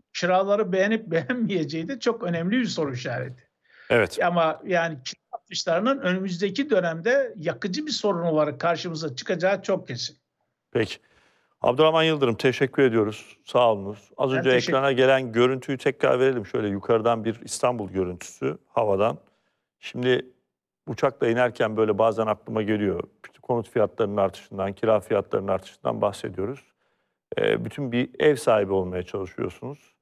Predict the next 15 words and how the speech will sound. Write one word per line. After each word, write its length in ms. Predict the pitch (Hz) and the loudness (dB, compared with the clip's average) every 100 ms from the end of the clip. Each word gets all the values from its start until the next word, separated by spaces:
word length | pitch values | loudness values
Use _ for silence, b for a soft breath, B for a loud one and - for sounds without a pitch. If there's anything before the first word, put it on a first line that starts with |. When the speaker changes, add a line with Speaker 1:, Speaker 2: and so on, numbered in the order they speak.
| _ _ _ - | _ _ _ -14
Speaker 2:
Bütün 340 | 113 - 175 | -12 -8 -6
bir 60 | 123 | 0
yaşamınızı 880 | 117 107 113 113 110 110 98 123 156 - _ _ _ _ _ _ _ | 2 2 -2 -2 0 -2 0 0 0 -6 _ _ _ _ _ _ _
satın 360 | - 123 117 143 | -4 -4 -2 0
aldığınız 680 | 123 113 117 117 135 131 - - | 2 2 0 -2 -4 -6 -10 -2
o 160 | 127 | 0
evin 400 | 127 110 127 139 _ _ _ - | 2 2 0 -4 _ _ _ -12
borcunu 480 | 104 113 113 113 131 | 0 4 4 2 0
ödeyebilme 640 | 113 110 113 107 110 117 | 2 4 2 2 0 0
gayretiyle, 840 | 110 104 98 92 - 90 98 113 - | 2 2 2 0 -4 -2 0 0 -4
işte 220 | - - | -20 -8
karı 240 | - 110 | 0 0
koca 260 | 101 98 101 | 0 -4 -4
çalışarak, 600 | - 110 101 110 95 92 | -2 -4 -2 -2 -2 -2
koşturarak, 720 | - 98 - - 98 101 - | -4 -4 -4 -2 0 0 -4